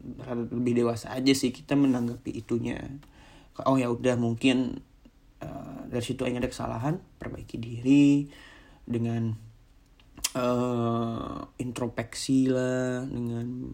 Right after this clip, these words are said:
eh, meng-, meng-, menggali, melatih skill-skill kita masing-masing gitu kan.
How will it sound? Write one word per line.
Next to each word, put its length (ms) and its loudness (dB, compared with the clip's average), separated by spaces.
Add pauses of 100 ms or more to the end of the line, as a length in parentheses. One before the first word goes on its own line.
(140)
eh, 960 -10
meng-, 560 0
meng-, 960 -4
menggali, 560 -2
melatih 480 -2
skill-skill 560 -2
kita 240 -10
masing-masing 720 -6
gitu 80 -14
kan. 160 -12